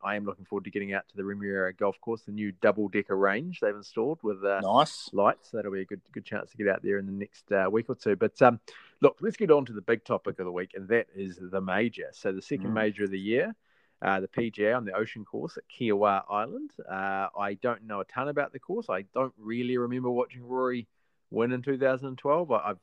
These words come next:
Speaker 1: I've studied the course. It's only about three hours drive from where my father-in-law lives, so it's sort of on my maybe play one day list, and you can
Speaker 2: Yep.
Speaker 1: go down there and play. Um,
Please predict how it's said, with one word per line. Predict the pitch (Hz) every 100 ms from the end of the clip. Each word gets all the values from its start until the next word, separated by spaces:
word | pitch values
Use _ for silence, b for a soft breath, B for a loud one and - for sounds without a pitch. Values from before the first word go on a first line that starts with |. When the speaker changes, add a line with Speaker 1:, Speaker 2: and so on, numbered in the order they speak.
| -
Speaker 1:
I've | 95 -
studied | 127 117 107
the | 104
course. | 113 113 - - -
It's | 104
only | 113 110
about | 98 95
three | - 107 104
hours | 98 95
drive | 104 98 95
from | 101
where | 98
my | 98 92
father-in-law | - 104 101 92 95 95
lives, | 95 92 -
so | 101
it's | - -
sort | 120
of | 104
on | 104
my | 101 95 95 _ _ _ _
maybe | 101 107 104
play | - 110 104
one | 101 104
day | 98 98
list, | 135 - -
and | 95
you |
can | - 104
Speaker 2:
Yep. | 120
Speaker 1:
go | 95 95
down | 98 95
there | 95
and | 92
play. | 117 220 _ b b b -
Um, | 131 147 139